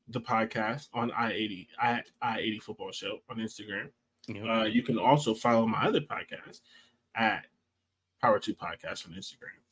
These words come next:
Speaker 1: But first and foremost, that is something that you've done for us. We have something for you. And by we, I mean Fans First, 'cause I didn't pay for this.
Speaker 2: We ain't doing it.
Speaker 1: Um, they're trying to give you, and if you get it, that means I didn't get it.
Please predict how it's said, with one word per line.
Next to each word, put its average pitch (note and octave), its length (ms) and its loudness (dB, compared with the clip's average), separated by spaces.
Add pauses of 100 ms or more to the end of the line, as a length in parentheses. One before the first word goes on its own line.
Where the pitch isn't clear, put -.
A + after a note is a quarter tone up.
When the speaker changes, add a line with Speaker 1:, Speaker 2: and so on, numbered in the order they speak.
(920)
Speaker 1:
But D3 180 8
first C4 260 10
and D3+ 120 4
foremost, C#3+ 600 4
that G#3 160 8
is D4 120 4
something G3 320 2
that C3+ 140 4
you've D#3 240 2
done D3 220 4
for G#2+ 200 -2
us. - 480 -4
We A3+ 180 6
have E3 260 6
something F3+ 360 2
for G#2 140 -10
you. C3+ 340 -2
And A2+ 120 -4
by A2+ 140 0
we, F3+ 340 0
I F3+ 100 -4
mean C#3 220 -4
Fans C#3+ 340 -4
First, - 340 -12
'cause A2 140 -20
I C#3+ 100 2
didn't - 220 -4
pay G2+ 160 -10
for G#2 140 -14
this. D3 300 -12 (140)
Speaker 2:
We A2+ 220 -4
ain't A2 160 4
doing G2+ 120 4
it. D#3+ 40 12
Speaker 1:
Um, D3+ 580 8 (1500)
they're D#3 200 10
trying F#3 320 2
to E3+ 80 2
give D3+ 280 4
you, D3 420 -2 (600)
and C3+ 120 -2
if A2+ 120 -2
you F3 140 0
get C#3 180 0
it, C#3 120 2
that C3+ 120 -2
means B2+ 200 0
I E3+ 160 0
didn't A2+ 260 -4
get A#2 140 -2
it. F3 120 -6